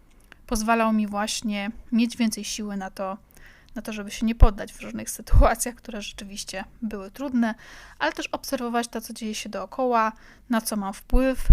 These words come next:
kto ma na mnie wpływ, e, i trochę uciąć pewne rzeczy, które rzeczywiście są mi już niepotrzebne i zrobić z tym porządek. Ja was serdecznie zachęcam. Link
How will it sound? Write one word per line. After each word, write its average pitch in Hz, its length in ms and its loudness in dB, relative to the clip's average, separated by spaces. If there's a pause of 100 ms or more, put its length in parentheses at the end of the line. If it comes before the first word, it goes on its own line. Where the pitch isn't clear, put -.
(300)
kto - 180 -10
ma 190 120 -6
na 202 140 0
mnie 247 200 4
wpływ, 233 520 -2 (640)
e, 220 200 -4
i 247 140 -10
trochę 269 300 -2
uciąć 240 380 -2
pewne 214 260 -4
rzeczy, 226 240 -8
które 202 360 -8 (280)
rzeczywiście 233 440 -8
są 196 180 -6
mi 196 120 -10
już 202 160 -12
niepotrzebne 214 680 -6 (260)
i 277 60 -10
zrobić 196 380 -10
z - 100 -4
tym 196 220 -14 (320)
porządek. 208 640 -12 (1040)
Ja 240 120 0
was 233 200 -6
serdecznie 202 600 -10 (200)
zachęcam. 233 840 -4 (840)
Link 190 340 -10